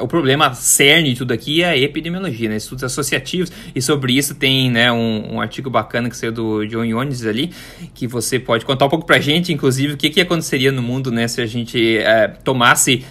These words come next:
conclusões de estudos associativos como conclusões verídicas e transformasse os nossos hábitos de acordo, né?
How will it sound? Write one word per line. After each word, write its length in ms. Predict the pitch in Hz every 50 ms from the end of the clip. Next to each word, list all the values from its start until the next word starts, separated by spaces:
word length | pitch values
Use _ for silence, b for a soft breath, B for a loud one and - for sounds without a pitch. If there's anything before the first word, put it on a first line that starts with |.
| B -
conclusões 640 | - 139 131 131 135 127 110 120 127 131 131 120
de 60 | 117
estudos 280 | 110 - - 131 117 117
associativos 680 | 117 - - 131 - 139 117 - - 131 127 135 131
como 520 | - - 131 127 131 131 131 135 135 127 127
conclusões 600 | - 127 127 127 - 127 110 113 113 117 113 107
verídicas 500 | 135 131 117 110 113 117 - 147 139 143
e 60 | 143
transformasse 640 | - 170 175 - - 175 - 113 113 131 127 -
os 60 | 127
nossos 340 | 120 117 117 - - 117 110
hábitos 320 | 113 107 107 107 - 127 117
de 80 | 117 143
acordo, 440 | 147 - - 113 - - - -
né? 100 | 123 131